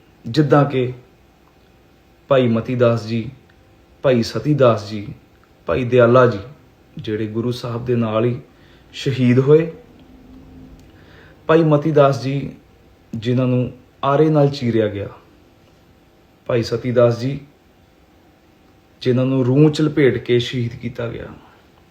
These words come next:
ਅੱਗ ਲਾ ਦਿੱਤੀ ਗਈ। ਭਾਈ ਦਿਆਲਾ ਜੀ,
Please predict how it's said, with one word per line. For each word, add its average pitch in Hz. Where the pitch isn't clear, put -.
ਅੱਗ 120
ਲਾ 117
ਦਿੱਤੀ 110
ਗਈ। 107
ਭਾਈ 139
ਦਿਆਲਾ 123
ਜੀ, 123